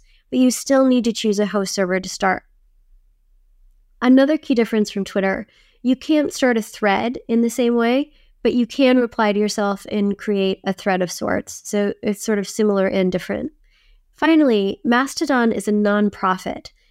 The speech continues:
and it has committed publicly to never selling ads or pushing some profiles above others.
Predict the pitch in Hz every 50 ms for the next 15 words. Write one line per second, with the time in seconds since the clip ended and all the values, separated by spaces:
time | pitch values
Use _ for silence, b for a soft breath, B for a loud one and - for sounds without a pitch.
0 | _ _ - 226 226 226 220 226 233 233 - - 240 254 247 247 247 254 220 -
1 | - - 262 254 254 254 254 - 196 185 185 185 - - 208 202 202 202 202 220
2 | 220 - - 220 214 214 202 190 185 185 190 202 202 - - 208 196 - - 208
3 | 202 - 214 208 208 196 - 202 196 190 185 - 196 190 185 190 185 185 185 190
4 | 185 - 190 185 190 190 185 - - - - - - 262 - - -